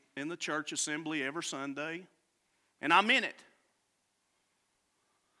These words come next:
But I believe this is what I, what they saw. Now, y'all can correct me later on when we talk if this is not what you saw.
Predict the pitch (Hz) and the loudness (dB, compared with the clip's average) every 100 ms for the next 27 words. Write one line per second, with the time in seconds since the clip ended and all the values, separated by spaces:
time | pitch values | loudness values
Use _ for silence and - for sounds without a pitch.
0 | _ _ _ 151 175 202 196 208 233 214 | _ _ _ 2 8 8 8 8 8 8
1 | 170 202 - - 160 156 143 - - 151 | 6 4 2 0 4 6 4 0 -2 -2
2 | 139 160 147 - 156 107 95 - - 110 | 2 2 2 0 -2 -4 -6 -12 -12 0
3 | 135 156 160 - 160 160 139 131 127 135 | 2 2 -4 -6 -2 -2 -2 -4 -2 -2
4 | 139 143 143 139 139 147 - 113 107 - | -2 -4 -4 -6 -10 -10 -6 -6 -6 -10
5 | - 117 113 123 127 - 127 135 - - | -12 -10 -10 -10 -12 -10 -12 -10 -10 -8